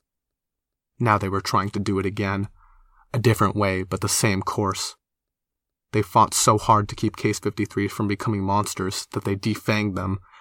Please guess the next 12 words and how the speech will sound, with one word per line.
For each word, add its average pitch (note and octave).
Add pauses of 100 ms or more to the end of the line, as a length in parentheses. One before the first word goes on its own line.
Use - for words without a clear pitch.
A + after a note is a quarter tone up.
(160)
would A#2
sooner A2
put -
them G#2
down G2+
than G2
let G2+
them G2
do G#2
anything G2+
that F#2
mattered. G2